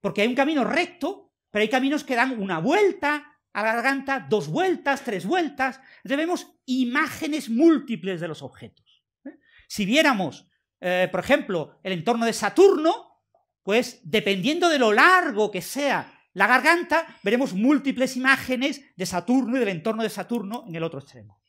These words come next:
Por supuesto, fuera de la esfera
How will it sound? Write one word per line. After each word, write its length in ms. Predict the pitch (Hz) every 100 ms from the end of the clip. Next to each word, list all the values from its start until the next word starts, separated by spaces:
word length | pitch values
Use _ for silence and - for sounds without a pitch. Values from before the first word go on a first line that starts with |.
| _ 220 370 _ _ _ _ _ _ _ _ _ -
Por 100 | -
supuesto, 400 | 175 175 233 185 - - -
fuera 340 | - 240 254
de 80 | 233
la 80 | 233
esfera 480 | - 294 311 320